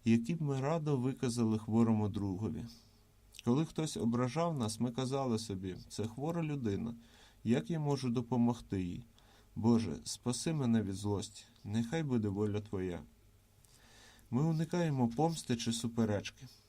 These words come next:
адже ми б не поводилися так з хворими людьми. Інакше ми руйнуємо наш шанс допомогти їм. Звичайно, ми не можемо допомогти всім людям, але Бог принаймні покаже нам, як сприймати всіх і кожного доброзичливо і терпимо.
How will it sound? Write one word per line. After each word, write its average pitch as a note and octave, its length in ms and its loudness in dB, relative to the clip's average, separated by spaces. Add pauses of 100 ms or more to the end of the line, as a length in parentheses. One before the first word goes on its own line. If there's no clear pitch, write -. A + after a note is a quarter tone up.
(360)
адже A#2+ 320 0
ми D#3 200 0
б D#3 80 -8
не C#3+ 180 2
поводилися C#3 800 2
так G2 260 -6
з - 80 -8
хворими G2 500 0
людьми. F#2+ 380 -4 (720)
Інакше C3+ 400 2
ми B2 140 4
руйнуємо C3+ 640 2
наш A2+ 280 2
шанс D3+ 280 -2
допомогти A#2+ 640 0
їм. F2+ 180 -6 (460)
Звичайно, B2+ 640 -2
ми A#2 160 8
не B2+ 100 6
можемо D#3 380 0
допомогти A#2 640 2
всім A2+ 380 6
людям, G2+ 320 -2 (460)
але A2 240 6
Бог D#3+ 280 2
принаймні C3 520 -2
покаже B2 560 -2
нам, G2+ 280 -2
як B2+ 260 -2
сприймати C3 600 -2
всіх D3+ 380 -4
і A2+ 80 -2
кожного A#2 580 0
доброзичливо A2 880 0
і G2+ 80 -2
терпимо. G2+ 600 -6